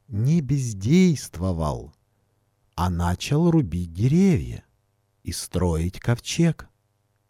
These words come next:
Конечно, не деятельность побудила его к вере, а вера проявилась в его делах. Таким образом,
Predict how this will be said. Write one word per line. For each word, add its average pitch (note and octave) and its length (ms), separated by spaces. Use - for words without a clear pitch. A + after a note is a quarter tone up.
Конечно, G#2 720
не B2 260
деятельность F3+ 880
побудила D#3 540
его C#3 260
к - 140
вере, G2+ 560
а B2+ 220
вера F#2+ 600
проявилась E2+ 960
в E2 60
его F2 400
делах. E2 640
Таким B2 420
образом, G2 680